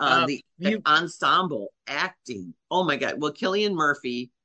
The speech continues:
Speaker 1: best
Speaker 2: Well, ensemble acting
Speaker 1: for
Speaker 2: was
Speaker 1: best.
Speaker 2: Holdovers.
Speaker 1: Yes, but
Speaker 2: But,
Speaker 1: Oppenheimer.
Speaker 2: and we forgot Best Actress and Best Supporting Actress.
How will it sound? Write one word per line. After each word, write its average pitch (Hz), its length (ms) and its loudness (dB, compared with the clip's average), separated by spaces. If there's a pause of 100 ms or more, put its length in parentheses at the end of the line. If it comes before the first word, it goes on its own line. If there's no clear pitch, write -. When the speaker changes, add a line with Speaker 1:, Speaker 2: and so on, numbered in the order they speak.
(340)
Speaker 1:
best 143 180 4
Speaker 2:
Well, 180 140 4
ensemble 208 600 2
acting 185 380 4
Speaker 1:
for 143 100 2
Speaker 2:
was 151 260 -2
Speaker 1:
best. 139 120 -18
Speaker 2:
Holdovers. 117 680 -4 (1120)
Speaker 1:
Yes, - 500 -2 (280)
but 151 380 2
Speaker 2:
But, 139 60 2
Speaker 1:
Oppenheimer. 185 580 4
Speaker 2:
and 196 80 -4
we 214 100 2
forgot 226 320 0 (160)
Best 208 340 2
Actress 170 760 -2 (160)
and 151 200 -4
Best 156 480 0
Supporting 214 440 -2
Actress. 117 520 -6